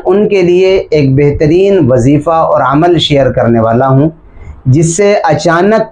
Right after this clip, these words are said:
के डर और अचानक के खौफ से और सोते हुए डर जाने से इंशाअल्लाह इसकी बरकत से ये जिस अमल करने वाला इंशाअल्लाह महफूज रहेगा। क्या है वो अमल?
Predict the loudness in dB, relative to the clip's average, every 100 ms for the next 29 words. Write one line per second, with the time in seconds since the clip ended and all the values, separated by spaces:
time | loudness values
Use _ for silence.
0 | -2 0 0 0 0 0 0 0 0 -2
1 | 0 0 -2 -2 -2 0 0 0 -2 0
2 | 0 0 0 -2 -2 -2 -2 0 0 2
3 | 2 0 0 0 0 0 0 0 0 0
4 | -2 -2 -6 -20 -14 -4 0 0 0 0
5 | 2 2 0 -2 -4 -2 0 0 0 -2
6 | -2 -2 -2 0 0 2 2 2 0 0
7 | 0 -4 -12 -20 -4 0 0 -2 -6 -8
8 | -6 -2 0 2 2 2 0 0 0 0
9 | 0 0 -2 -4 -2 -2 0 0 0 2
10 | 0 0 0 0 0 0 -2 -6 -12 -20
11 | _ -20 -20 _ -2 0 2 0 0 0
12 | 0 0 -2